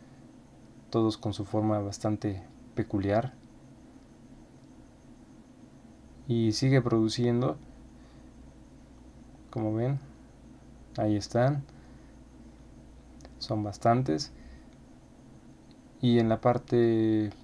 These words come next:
en el primer plano, aquí tenemos, am, a este que está a punto de madurar. Y como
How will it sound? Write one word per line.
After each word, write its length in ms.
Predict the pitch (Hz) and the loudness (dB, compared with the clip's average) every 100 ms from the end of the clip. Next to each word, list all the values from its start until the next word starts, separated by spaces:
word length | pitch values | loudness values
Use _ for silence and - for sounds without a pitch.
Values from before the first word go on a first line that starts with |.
| - 135 | -8 -2
en 240 | 123 117 | 2 2
el 100 | 110 | 2
primer 360 | 117 117 127 123 | 2 4 4 2
plano, 480 | 123 131 127 117 | 4 6 6 2
aquí 180 | 113 117 | 0 -2
tenemos, 600 | 113 113 113 110 104 - - 120 | -2 0 2 0 -4 -10 -8 -2
am, 440 | 104 101 98 95 92 - - - - - - - - - - - - - - - - - - | 0 0 -4 -6 -10 -18 -20 -20 -20 -20 -20 -20 -20 -20 -20 -20 -20 -20 -20 -20 -20 -20 0
a 100 | 117 | 2
este 240 | 123 - | 4 0
que 80 | 120 | -4
está 140 | 113 117 | -2 -4
a 40 | |
punto 320 | - 143 135 | 0 2 2
de 60 | 120 | 2
madurar. 440 | 110 107 110 131 139 - - - - - - - - - - - - - - - - - - - - - - - - - - - - - - - | 2 2 2 2 -4 -16 -20 -20 -20 -20 -20 -20 -20 -20 -20 -20 -20 -20 -20 -20 -20 -20 -20 -20 -20 -20 -20 -20 -20 -20 -20 -20 -20 -20 -12 0
Y 320 | 135 127 123 | 2 4 2
como 760 | - 127 123 120 120 120 120 | 0 2 2 2 2 0 -2